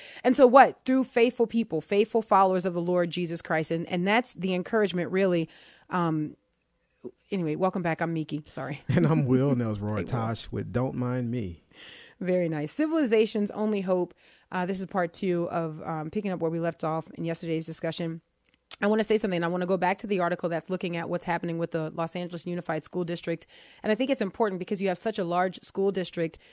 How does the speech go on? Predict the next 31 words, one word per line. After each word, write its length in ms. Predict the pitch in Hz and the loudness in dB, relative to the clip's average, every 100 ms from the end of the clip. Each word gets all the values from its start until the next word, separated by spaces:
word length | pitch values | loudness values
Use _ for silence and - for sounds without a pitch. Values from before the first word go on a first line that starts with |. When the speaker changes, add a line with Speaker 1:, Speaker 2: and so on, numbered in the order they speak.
| - - - | -20 -20 -6
Speaker 1:
that 260 | 180 175 - | 0 0 0
is 200 | 180 - | -4 -2
serving 500 | 214 220 202 190 - | 2 2 2 -2 -4
as, 480 | 175 165 160 156 - | -2 0 -2 -4 -6
um, 380 | 175 156 151 151 | -4 -2 -2 -4
sort 220 | - 196 | -4 -4
of, 120 | 180 - | -4 -6
um, 400 | 160 156 151 147 - _ _ _ _ - | -6 -4 -4 -4 -10 _ _ _ _ -6
I 80 | 185 | -2
guess, 180 | 190 - | -2 -2
an 280 | - 185 180 | -6 -2 0
evangelistic 600 | 165 190 196 190 - 180 | 0 0 -2 -4 -4 0
outreach 460 | 170 175 220 226 - 180 | 0 2 0 -2 -6 -4
<laughs> 520 | - 302 - _ - | 0 0 -2 _ -8
Speaker 2:
Hmm. 100 | 151 - - _ - | -6 -6 -16 _ -8
Wow. 120 | 98 | -4
Speaker 1:
toward 280 | 190 180 170 | 0 0 0
destruction, 640 | 170 180 170 196 180 202 - | -2 -2 -2 -2 -4 -6 -2
Speaker 2:
<laughs> 20 | |
Speaker 1:
toward 320 | 180 170 156 | 2 4 2
Speaker 2:
Wow. 160 | 87 90 | 0 -2
Speaker 1:
wickedness. 480 | 170 170 175 185 | 0 0 0 -2
That's, 160 | 165 160 | 0 0
Speaker 2:
Yes. 260 | 92 - - _ - - | 0 -6 -12 _ -20 -16
Speaker 1:
that's 240 | 170 113 113 | -6 -4 0
Speaker 2:
Pretty 40 | |
Speaker 1:
what 140 | 113 180 | -2 0
Speaker 2:
much. 80 | |
Speaker 1:
we're 60 | 175 | -2
looking 300 | 185 - 156 | -2 -2 -4
at. 140 | 185 | -4